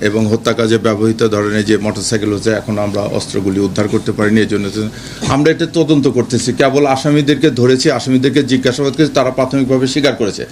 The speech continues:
যে তারা এই ঘটনাগুলো ঘটেছে, ঘটেছে। আপনারা জানেন যে এটা আমরা এই নিয়ে তারপরে পরবর্তীতে সময়ে আপনাদের সঙ্গে বসলাম। এগুলো আমরা সবই তদন্ত করে বের করব। এর তো অবশ্যই মোটিভ আছে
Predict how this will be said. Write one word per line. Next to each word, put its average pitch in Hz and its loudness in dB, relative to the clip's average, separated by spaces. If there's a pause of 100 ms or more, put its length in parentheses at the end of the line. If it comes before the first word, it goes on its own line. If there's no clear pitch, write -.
(260)
যে 117 4
তারা 120 2
এই 117 4
ঘটনাগুলো 110 2
ঘটেছে, 104 -2 (280)
ঘটেছে। 110 0
আপনারা 123 0
জানেন 127 0
যে 131 4
এটা 117 0
আমরা 117 2
এই 117 0
নিয়ে 123 4 (380)
তারপরে 139 2
পরবর্তীতে 127 0
সময়ে 135 2
আপনাদের 123 0
সঙ্গে 117 2
বসলাম। 98 0 (380)
এগুলো 175 4
আমরা 170 0
সবই 160 2
তদন্ত 147 2
করে 120 2
বের 110 0
করব। 98 -2
এর 143 2
তো 160 2
অবশ্যই 165 2
মোটিভ 135 2
আছে 127 2